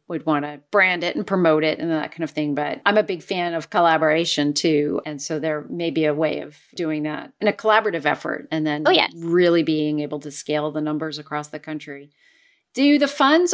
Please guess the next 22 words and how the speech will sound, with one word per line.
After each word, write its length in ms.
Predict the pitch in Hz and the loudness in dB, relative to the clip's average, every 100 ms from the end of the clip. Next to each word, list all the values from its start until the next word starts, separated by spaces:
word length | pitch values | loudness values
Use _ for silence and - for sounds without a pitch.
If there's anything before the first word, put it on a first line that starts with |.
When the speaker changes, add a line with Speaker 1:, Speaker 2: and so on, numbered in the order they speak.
| - | 2
Speaker 1:
only 300 | 240 262 269 | 2 2 0
cover 320 | 262 254 247 | 2 2 4
spay 380 | 254 - 220 220 | 2 4 4 6
neuter, 320 | 220 247 202 | 4 4 6
or 60 | 254 | 6
does 200 | 202 190 | 2 0
it 100 | 202 | -4
cover 400 | - 185 190 - | 0 2 4 4
other 640 | 170 180 175 165 165 160 - | 2 2 4 4 2 -6 -8
components 580 | 190 185 160 156 - | -6 -2 -2 -2 -6
like 160 | - - | -8 -2
vaccines, 1040 | 165 156 - - 190 175 175 170 170 - - | 0 2 0 -2 -2 -2 -2 -2 -4 -6 -4
any 340 | 165 156 151 151 | -2 -2 -2 -6
complications? 1200 | 180 151 151 - 220 202 - 190 180 180 170 - _ _ - | -4 -4 -4 0 2 2 0 -4 -4 -6 -8 -14 _ _ -2
Are 140 | 170 | 2
there 300 | 160 160 165 | 4 4 4
other 280 | 185 202 196 | 2 4 4
expenses 680 | 185 - - 220 214 202 - | 4 2 0 2 4 4 4
that 320 | 185 180 180 - _ | 4 4 2 -8 _
these 440 | 196 185 175 - - | -6 -4 -2 -4 -4
grants 420 | 160 156 175 185 - | 2 4 4 2 0
cover? 440 | 190 175 233 | 2 0 -2